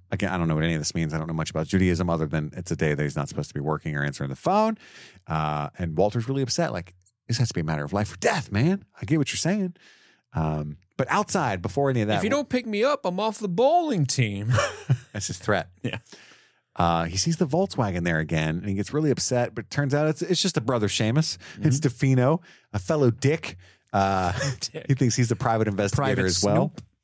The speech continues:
Speaker 1: He works for the Knutsons, Bunny's parents, who hired him back in, like, Wisconsin or something.
Speaker 2: Mm-hmm.
Speaker 1: Here, show her a picture of the farm if you find her. That way you can send her back home. And he says, "How you gonna keep 'em on the farm when they've seen Carl Hungus?" <laughs>
Speaker 2: Yep. So that fa-,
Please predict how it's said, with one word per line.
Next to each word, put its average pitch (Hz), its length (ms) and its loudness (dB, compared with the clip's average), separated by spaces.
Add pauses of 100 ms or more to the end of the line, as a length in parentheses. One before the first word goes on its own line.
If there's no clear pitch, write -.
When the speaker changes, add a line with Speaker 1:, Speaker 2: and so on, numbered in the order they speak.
(100)
Speaker 1:
He 233 120 4
works 285 280 2
for 226 120 0
the 233 120 2
Knutsons, 127 760 2 (380)
Bunny's 180 380 4
parents, 170 580 -4
who 95 140 2
hired 85 360 0
him 80 220 -2 (340)
back 92 200 0
in, 87 60 0
like, 80 140 -4
Wisconsin 87 560 -4
or 69 60 -2
something. 67 440 -4 (120)
Speaker 2:
Mm-hmm. 95 140 -10
Speaker 1:
Here, - 200 -6
show - 180 4
her 117 140 4
a 95 60 2
picture 98 320 0
of 85 80 -2
the 78 80 -6
farm 78 460 -4
if - 100 -14
you - 80 -14
find 82 320 -6
her. 64 80 -4
That 69 120 -6
way 71 140 -4
you 71 80 -6
can 71 140 -10
send 80 200 -2
her 73 60 -2
back 69 220 -4
home. 80 320 -2
And 78 160 -14
he - 160 -6
says, 92 300 -2
"How 90 80 -4
you 110 100 -2
gonna 104 180 -6
keep 107 220 0
'em 113 120 -2
on 117 100 0
the 117 80 -4
farm 139 380 0
when 110 120 0
they've 95 160 -2
seen 123 300 0
Carl 135 260 2
Hungus?" - 640 -2
<laughs> - 320 -6 (300)
Speaker 2:
Yep. 131 180 4 (580)
So 165 140 4
that 170 160 2
fa-, - 180 -2